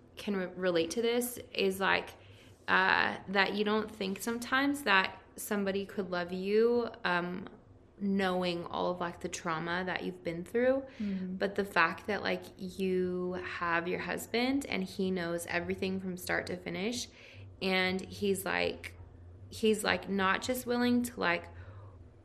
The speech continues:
Speaker 1: work through it with you, but truly, like, uh,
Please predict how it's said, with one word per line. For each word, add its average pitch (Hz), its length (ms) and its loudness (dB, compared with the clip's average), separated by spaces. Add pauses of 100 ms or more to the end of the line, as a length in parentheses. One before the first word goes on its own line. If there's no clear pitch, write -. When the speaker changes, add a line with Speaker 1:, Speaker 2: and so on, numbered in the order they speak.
Speaker 1:
work 196 360 4
through 196 220 0
it - 80 -2
with 170 240 -4
you, 202 120 2
but 180 220 -2
truly, 180 440 0
like, 170 460 -2 (520)
uh, 180 600 0